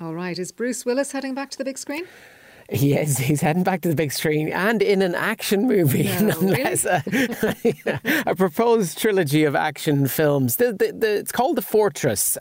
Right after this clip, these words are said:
Speaker 2: and the, the first two, uh, have started shooting, actually. They're gonna be shot back to back. They've kicked off filming in Puerto Rico. The story unfolds at a top-secret resort for retired U S intelligence officers. A group of criminals breach the compound, hell-bent on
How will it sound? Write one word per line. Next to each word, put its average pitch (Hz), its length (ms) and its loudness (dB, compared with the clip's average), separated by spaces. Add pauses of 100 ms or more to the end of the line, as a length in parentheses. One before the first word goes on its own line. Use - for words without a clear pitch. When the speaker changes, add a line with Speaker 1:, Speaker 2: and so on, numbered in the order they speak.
Speaker 2:
and 170 420 0 (440)
the, 185 160 4
the 185 120 -2
first 262 380 0
two, 175 440 4
uh, - 360 0
have 135 160 -2
started 185 580 0
shooting, 180 440 2
actually. 117 320 0
They're 160 100 0
gonna 175 160 0
be 156 60 -2
shot 196 380 0
back 143 200 -4
to 143 100 -2
back. 135 360 -2
They've - 180 -4
kicked 156 220 -4
off 151 180 2
filming 147 440 2
in 135 120 0
Puerto 139 320 -2
Rico. 156 480 2 (400)
The 175 220 2
story 147 480 2
unfolds 170 680 2
at 160 160 -2
a 160 120 0
top-secret 160 720 -2
resort 139 480 2
for 139 160 -4
retired 175 560 -2
U 156 180 -4
S 151 220 -4
intelligence 147 720 -4
officers. 113 580 -4 (300)
A 120 40 -6
group 151 280 -2
of - 180 -8
criminals 196 540 0
breach - 340 -4
the 147 80 -8
compound, 175 640 -4
hell-bent 196 680 0
on 160 280 -4